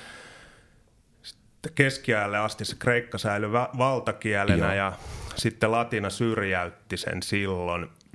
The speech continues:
Speaker 1: Ja siitä muodostui tää tämmönen se kreikkalais-latinalainen sanasto, mikä
Speaker 2: Joo.
Speaker 1: siellä nykyäänkin on pohjalla.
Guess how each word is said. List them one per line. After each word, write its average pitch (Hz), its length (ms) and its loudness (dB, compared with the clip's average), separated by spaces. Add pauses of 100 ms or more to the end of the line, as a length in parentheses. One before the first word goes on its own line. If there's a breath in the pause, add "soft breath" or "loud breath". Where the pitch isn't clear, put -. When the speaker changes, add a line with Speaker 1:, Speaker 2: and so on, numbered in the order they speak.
(120)
Speaker 1:
Ja 113 120 2
siitä 107 260 2
muodostui 98 460 -2
tää 90 180 0
tämmönen 92 380 0
se 98 80 -2
kreikkalais-latinalainen 92 1200 0
sanasto, 87 480 -4
mikä 87 200 0
Speaker 2:
Joo. 82 40 4
Speaker 1:
siellä 92 200 2
nykyäänkin 95 520 0
on 90 60 0
pohjalla. 87 760 0